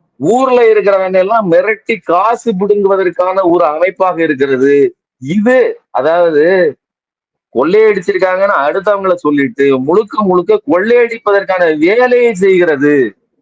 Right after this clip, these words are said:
ஆட்சி மாற்றத்தை செய்வதற்கு தனக்கு தேவையான அளவுக்கு மற்ற மாநிலங்களை கைப்பற்றுவதற்கு இந்த இதை பாஜக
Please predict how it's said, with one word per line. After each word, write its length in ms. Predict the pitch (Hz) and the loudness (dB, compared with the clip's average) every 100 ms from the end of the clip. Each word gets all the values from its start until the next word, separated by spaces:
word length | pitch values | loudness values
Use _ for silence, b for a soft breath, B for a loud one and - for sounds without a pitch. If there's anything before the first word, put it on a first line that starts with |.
| _ _ _ - | _ _ _ -6
ஆட்சி 520 | 127 202 262 - 247 | -2 -2 -4 -4 -2
மாற்றத்தை 500 | 220 202 190 165 185 | 0 0 -2 -2 -2
செய்வதற்கு 800 | 180 180 175 160 151 156 175 143 | 0 2 2 0 -2 -2 -2 -2
தனக்கு 420 | 147 175 240 220 196 | -4 -4 -4 -4 -2
தேவையான 480 | 226 220 214 202 | 0 2 0 -2
அளவுக்கு 520 | 196 196 196 214 247 - _ _ - | -2 -2 -2 0 -2 -2 _ _ -6
மற்ற 340 | 151 - 139 | -6 -2 -2
மாநிலங்களை 640 | 156 190 233 226 208 190 175 | 0 -2 -2 -2 0 -2 -2
கைப்பற்றுவதற்கு 800 | 175 240 254 269 262 202 185 190 | -4 -4 -2 -2 0 -2 -2 -2
இந்த 340 | 208 185 175 170 | -2 0 0 0
இதை 260 | 196 208 - _ - | -2 -4 -12 _ -8
பாஜக 800 | 131 160 214 202 208 196 190 202 | -4 -2 -2 0 -2 -2 -2 -2